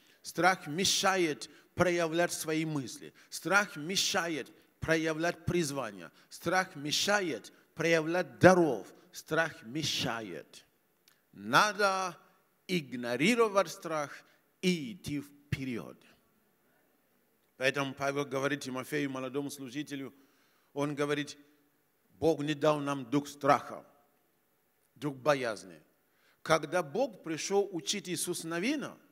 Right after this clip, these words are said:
единственная библейская школа, где учился Иисус Навин, это Бог пришел к нему. И он говорит: «Иисус Навин, да, Моисей умер,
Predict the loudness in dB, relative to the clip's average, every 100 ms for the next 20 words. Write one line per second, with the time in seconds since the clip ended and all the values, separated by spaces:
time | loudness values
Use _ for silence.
0 | _ _ _ _ _ _ -10 -6 -6 -4
1 | -6 -6 -4 -4 -4 -4 -6 -4 -2 -2
2 | -4 -4 -4 -4 -6 -4 -8 -8 -10 -10
3 | -10 -12 -12 -16 _ _ _ _ _ _
4 | -10 -6 -6 -2 -2 -2 -8 -8 -6 -6
5 | -6 -10 -10 -14 -20 _ _ _ _ _
6 | _ _ _ -10 0 2 2 0 0 -2
7 | -6 -8 -4 0 0 0 -4 0 0 0
8 | -4 -20 _ _ _ -10 -6 -2 0 2
9 | 4 4 2 -4 -8